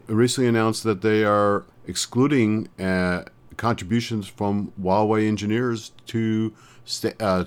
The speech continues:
to reviewing standards. And this is, it's really become quite a, uh, blockade of, of, of, uh, you know, access to Huawei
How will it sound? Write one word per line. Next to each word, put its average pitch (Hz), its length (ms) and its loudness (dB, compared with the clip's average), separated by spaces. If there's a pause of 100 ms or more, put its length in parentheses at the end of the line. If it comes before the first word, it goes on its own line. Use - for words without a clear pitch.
(120)
to 104 300 -2
reviewing 107 380 0
standards. 120 640 -6 (140)
And 87 520 -4
this 101 220 -8
is, 92 160 -12
it's - 300 -10
really 90 500 -2 (240)
become 92 420 -2
quite 104 360 -2
a, 82 420 -4
uh, 82 320 -4 (340)
blockade 95 680 -4
of, 71 320 -14
of, 85 500 -8
of, 82 260 -8
uh, 87 200 -10
you 98 100 -6
know, 92 60 -2
access 101 340 -2
to 98 180 -2
Huawei 98 460 -6